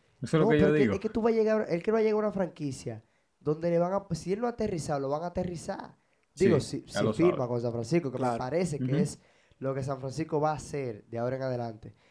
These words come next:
Speaker 2: Pero es que
Speaker 1: Debería.
Speaker 2: va a llegar a una franquicia donde, donde ellos saben quién es el jefe,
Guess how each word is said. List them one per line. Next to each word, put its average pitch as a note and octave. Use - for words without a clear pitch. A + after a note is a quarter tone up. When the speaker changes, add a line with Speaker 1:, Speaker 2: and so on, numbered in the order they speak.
Speaker 2:
Pero F#2+
es D3+
que D#3+
Speaker 1:
Debería. G3
Speaker 2:
va G3+
a G#3
llegar G3+
a -
una F#3
franquicia D#3
donde, C#3+
donde C#3+
ellos F3
saben F3
quién D#3+
es F3+
el E3+
jefe, C3